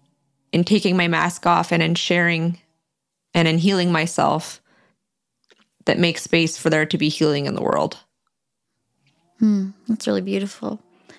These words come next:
Speaker 2: I do wanna also say to my fellow oversharers,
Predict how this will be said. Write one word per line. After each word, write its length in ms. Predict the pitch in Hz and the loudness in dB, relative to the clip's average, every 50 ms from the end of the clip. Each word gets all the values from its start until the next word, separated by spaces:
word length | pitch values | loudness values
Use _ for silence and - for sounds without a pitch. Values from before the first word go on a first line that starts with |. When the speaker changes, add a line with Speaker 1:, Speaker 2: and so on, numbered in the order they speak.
| - - | -10 -4
Speaker 2:
I 100 | - 254 | 0 0
do 200 | 226 226 277 285 | 2 2 2 2
wanna 200 | 285 277 269 254 | 2 2 2 2
also 680 | - - 233 240 220 - - 254 226 220 214 208 208 208 - _ _ _ _ _ _ _ _ _ _ _ _ _ _ - - | 2 0 0 0 -2 -2 -2 0 0 2 0 0 -2 -4 -6 _ _ _ _ _ _ _ _ _ _ _ _ _ _ -18 -16
say 280 | - - - 247 240 | -6 0 2 2 2
to 160 | 226 - - 233 | 2 0 0 0
my 200 | 220 214 214 208 | 0 0 0 0
fellow 440 | - 233 220 214 208 202 196 - | 2 2 2 2 2 0 0 -2
oversharers, 920 | 208 202 208 208 190 - - 208 196 196 196 98 98 208 214 214 - - | -2 -2 -2 -2 -2 -2 -2 0 0 0 -2 -2 -4 -4 -6 -6 -10 -14